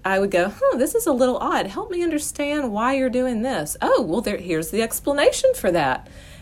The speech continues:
And if it seemed any, like, it didn't even take much to be like, "Okay, well, that doesn't seem odd. That doesn't seem right, but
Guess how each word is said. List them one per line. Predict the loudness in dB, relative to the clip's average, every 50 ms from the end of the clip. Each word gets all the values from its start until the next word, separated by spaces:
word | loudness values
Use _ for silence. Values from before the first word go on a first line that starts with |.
| -8
And | -4 0 2 2 4 4 2 2 0 -2 -4
if | -4 -4 0 0
it | 0 0 0
seemed | -2 -2 -2 0 0 2 0 0 -2 -4 -6 -4
any, | -2 0 0 0 0 0
like, | -2 -2 -4 -4 -2
it | -4 -2 2
didn't | 2 2 2 4 2
even | 2 2 0 0
take | 0 0 -2 -2
much | -2 -2 -2 0 0 -2 -4 -4 -8 -12 -10 -6
to | -4 -2
be | 0 2
like, | 2 2 4 2 2 0 -2 -6 -4
"Okay, | -4 -4 -4 -4 -6 -2 0 2 2 4
well, | 4 2 2
that | 2 0 0 0
doesn't | -2 -2 -2 -4 -6
seem | -8 -8 -6 -4 -2 0 0 0 0
odd. | 0 0 0 2 2 2 2 0 0
That | 0 0
doesn't | 0 0 -2 -2 -2
seem | -4 -4 -2 -2 -2 0
right, | 0 0 2 2 0 0
but | 2 2 4 4 2 2 -2